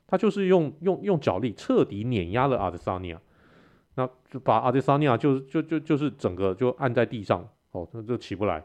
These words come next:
我起不来就是起不来。那个，那个，那个 Adesanya 被按在地上的时候，那个基本上就已经，已经是那个了无生趣，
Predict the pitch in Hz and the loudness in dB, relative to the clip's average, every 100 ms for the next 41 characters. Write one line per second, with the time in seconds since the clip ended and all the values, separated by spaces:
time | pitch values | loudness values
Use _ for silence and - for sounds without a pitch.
0 | _ - - 107 107 113 107 101 87 82 | _ -10 -4 2 2 2 -2 -4 -6 -6
1 | 78 _ - _ _ 135 113 107 - 151 | -8 _ -20 _ _ -8 -6 -6 -6 -6
2 | 139 143 131 131 - _ _ - _ _ | -2 0 -2 -2 -12 _ _ -20 _ _
3 | 123 147 156 185 185 147 165 165 160 160 | 0 2 2 2 4 4 4 4 2 2
4 | 151 151 143 123 135 113 147 131 - 143 | 2 0 2 4 4 2 4 0 0 -2
5 | 101 135 120 117 104 98 123 131 101 135 | 2 2 2 0 0 -4 -6 -8 -6 -4
6 | 131 131 135 120 101 98 90 104 120 113 | -2 -2 2 2 2 2 0 -2 0 -2
7 | - 87 | -2 -6